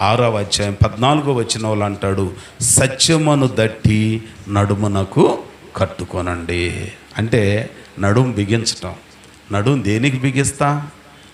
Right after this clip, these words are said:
నడుము ఎప్పుడు కడతాం? ఏదన్నా ఒక పని చేయాలనంటే నడుము కడతాం.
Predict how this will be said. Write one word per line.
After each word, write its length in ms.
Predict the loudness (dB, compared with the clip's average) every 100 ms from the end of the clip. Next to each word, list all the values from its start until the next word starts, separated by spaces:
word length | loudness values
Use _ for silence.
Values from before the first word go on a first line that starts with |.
| -4
నడుము 300 | 2 4 2
ఎప్పుడు 260 | 0 0
కడతాం? 640 | 2 0 0 -2 -2 -4 -10 -14 -4
ఏదన్నా 260 | -2 0 -2
ఒక 160 | -2
పని 220 | -4 0
చేయాలనంటే 800 | 2 4 2 0 -4 -4 -2 -4 -6 -16 -10
నడుము 300 | -4 -2 -2
కడతాం. 440 | -4 -8 -8 -8